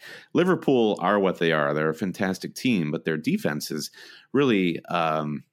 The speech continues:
not been s-, standout the last three to four weeks. And I, s-, uh, given, you know, it's, it's kind of a clash of a team that's falling out of form with Liverpool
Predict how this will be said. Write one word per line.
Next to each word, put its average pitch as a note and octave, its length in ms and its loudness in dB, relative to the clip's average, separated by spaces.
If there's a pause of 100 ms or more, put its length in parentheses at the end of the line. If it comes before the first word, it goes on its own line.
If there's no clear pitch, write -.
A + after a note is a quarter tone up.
(200)
not A2+ 400 0
been F#2 200 2
s-, - 280 -6
standout D#2+ 880 -2
the F2+ 100 -2
last D#2+ 760 -4
three F#2 220 0
to D#2+ 80 -8
four E2 280 -2
weeks. C#2+ 380 -6 (360)
And F2+ 160 0
I, E2+ 80 0
s-, - 180 -8
uh, D#2 120 -6 (200)
given, G2 440 0 (200)
you B2+ 100 0
know, F2+ 100 0
it's, G2 280 -2
it's A#2 160 -2
kind C3 220 2
of - 40 -2
a A2+ 60 2
clash G#2+ 480 -2
of G2 80 -4
a F#2 60 -2
team G2+ 340 0
that's F2 200 -4
falling F2+ 340 0
out F#2 180 2
of G2 100 -2
form D#2+ 360 -2
with D2 120 -8
Liverpool F#2 560 -2